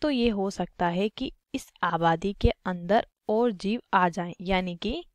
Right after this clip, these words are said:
आगमन हो जाए, ठीक है। उसके अलावा क्या हो जाए कि कुछ जीव आबादी से बाहर चले जाएं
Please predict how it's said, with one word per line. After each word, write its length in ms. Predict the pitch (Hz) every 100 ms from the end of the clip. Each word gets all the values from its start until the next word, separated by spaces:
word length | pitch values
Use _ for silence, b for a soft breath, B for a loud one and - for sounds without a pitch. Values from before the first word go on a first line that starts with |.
| b b b b _
आगमन 500 | 202 196 214 226 233
हो 160 | 208 208
जाए, 240 | 196 202 - _ _ _ -
ठीक 220 | 254 247
है। 160 | - 202 - _ b b b b -
उसके 280 | 254 - 311
अलावा 460 | - 208 208 208 214
क्या 180 | 220
हो 220 | 208 202 196
जाए 280 | 202 254 330 - - - - - - -
कि 240 | 240 294 - _ _ _ _ _ _ _
कुछ 240 | 339 - 294
जीव 360 | 196 196 247 - _ _ _ _ _ _ _ _ _ _ 202
आबादी 580 | 190 190 190 180 185
से 300 | - 262 339 - _ _ _ - _ 196
बाहर 380 | 190 185 196 190
चले 320 | - 180 170
जाएं 220 | 165 165